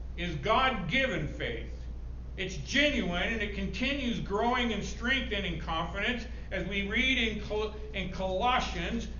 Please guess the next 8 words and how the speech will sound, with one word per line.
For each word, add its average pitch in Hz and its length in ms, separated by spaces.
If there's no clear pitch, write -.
chapter 240 440
one. 180 640
Turn 226 200
over 233 160
to 226 120
Colossians 202 640
chapter 220 380
one. 196 420